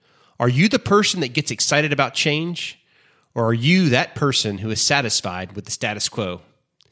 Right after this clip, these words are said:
If you are the latter, you will soon become extinct. Today, we're gonna look at one of the world's most innovative companies,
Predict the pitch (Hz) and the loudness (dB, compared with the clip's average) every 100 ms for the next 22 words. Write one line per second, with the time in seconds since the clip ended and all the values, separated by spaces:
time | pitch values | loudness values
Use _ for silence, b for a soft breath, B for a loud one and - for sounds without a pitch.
0 | b b b - 107 127 165 175 175 165 | b b b -8 -4 0 2 2 2 2
1 | 123 107 101 _ - 123 110 101 - - | 2 0 -4 _ -14 -8 -6 -2 0 2
2 | 156 156 143 135 123 - - 98 - - | 2 0 -2 -2 -4 -4 -4 -4 -6 -10
3 | - _ _ _ _ _ _ _ _ _ | -20 _ _ _ _ _ _ _ _ _
4 | - 151 254 254 226 147 156 175 165 147 | -4 2 2 4 2 4 4 2 2 2
5 | 120 117 131 120 127 120 - 165 165 165 | 2 4 2 2 -2 -2 -2 -2 0 0
6 | 156 127 117 92 87 - | -2 -4 -6 -8 -8 -8